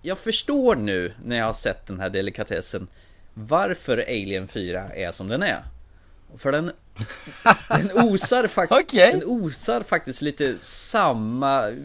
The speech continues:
Speaker 1: visuella, satiriska,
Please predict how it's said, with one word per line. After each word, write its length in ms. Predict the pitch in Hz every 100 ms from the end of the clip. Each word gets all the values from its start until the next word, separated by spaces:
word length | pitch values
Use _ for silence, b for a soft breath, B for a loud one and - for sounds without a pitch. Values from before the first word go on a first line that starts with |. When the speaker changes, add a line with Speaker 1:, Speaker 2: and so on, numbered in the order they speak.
| 135
Speaker 1:
visuella, 1040 | 135 131 151 - 165 135 123 117 110 104 b b b b -
satiriska, 1400 | - - - 160 - 165 151 147 127 - - 123 110 101